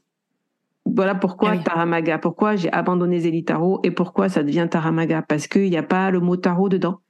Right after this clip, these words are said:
Speaker 1: qui m'enfermerait, euh, sur la longueur. Sur, euh, dans le, même si aujourd'hui c'est vraiment le tarot que je pr-, je propose, en tout cas, Taramaga pourra peut-être grossir et évoluer, euh, en,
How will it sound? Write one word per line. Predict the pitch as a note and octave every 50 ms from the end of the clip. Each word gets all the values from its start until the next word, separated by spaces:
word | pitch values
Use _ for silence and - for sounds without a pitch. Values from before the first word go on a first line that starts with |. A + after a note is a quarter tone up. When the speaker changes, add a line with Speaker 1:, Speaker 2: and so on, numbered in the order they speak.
| _ _
Speaker 1:
qui | - - F#3+
m'enfermerait, | F3 F#3+ G3+ F#3 - A3+ G3+ G#3 G3+ G3 F#3+ G3+ G#3 G3+ - _ _ _ _ _ _ _ - -
euh, | F3+ F3 E3 D#3+ D3+ D#3 D3+ D3+ D3+ D3 D3 - _ - - D#3 -
sur | - - F#3
la | E3+ E3 D#3
longueur. | D#3 D#3 D#3 D3+ D#3+ G#3+ C#4 C#4 - - - - - - - - - _ -
Sur, | F#3 - - F#3 F#3 F3
euh, | F3 E3 E3 D#3+
dans | D#3 D#3+ D#3
le, | D#3 D#3 - -
même | D#3 E3+ G#3 A#3 G#3
si | G3 - - E3+
aujourd'hui | E3+ F#3 F#3+ F#3+ F#3+ F3+ G3 F#3
c'est | F#3 E3+
vraiment | C3+ D3+ F3+ G3 G#3 G#3+
le | G3
tarot | F#3+ G3 F#3 F3+ F#3+ G3 F3
que | F3 D#3+
je | C#3+ C#3+ D3
pr-, | C#3 - - - D3+
je | D3 D3 D3+ D3+ D3 C#3+
propose, | C#3 - - D#3 D3+ - F#3+ B3 C4+ A3
en | F3+ F3+
tout | - D3
cas, | - F3+ G#3
Taramaga | G#3 F#3+ E3+ E3+ E3 E3 D#3 D#3+ F#3 G#3
pourra | F#3 - - G3+ F3+ F#3 G3 G3+ F#3
peut-être | E3+ E3 - F#3+ F#3+ F#3+ -
grossir | F#3+ F3 E3+ G3+ G#3+ G#3 - - B3+ C4+ B3+
et | A#3+ G#3+
évoluer, | G3+ F#3+ F#3 G3 F#3+ F3+ F3+ F3+ F#3 G#3 C4+ C4+ - _ _ _ _ _ _ _ _ _ _ _ -
euh, | F3+
en, | F3 E3+ E3 E3 E3 D#3+ D#3+ D#3+ - D3 D#3+ D#3+ D#3 - - D#3